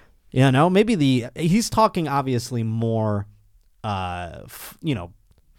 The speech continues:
in terms of, like, mechanics and things like that. But he's not articulating it in a way <laughs> that he's expressing that. I suppose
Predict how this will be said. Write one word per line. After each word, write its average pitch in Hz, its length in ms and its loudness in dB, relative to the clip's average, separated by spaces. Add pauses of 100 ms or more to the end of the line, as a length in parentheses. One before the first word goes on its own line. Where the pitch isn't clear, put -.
(100)
in 135 160 -4
terms 131 320 2
of, 101 200 0
like, 98 320 -8 (380)
mechanics - 920 -2
and 107 200 -2
things 98 280 -6
like 95 220 -8
that. 95 240 -8 (420)
But 127 120 0
he's 143 280 -6
not 151 200 2
articulating 110 720 0
it 101 100 0
in 98 120 0
a 98 40 0
way 110 220 2
<laughs> - 500 0 (160)
that 165 260 2
he's 160 220 -2
expressing 139 600 -2
that. 120 140 2
I 113 100 0
suppose 160 540 2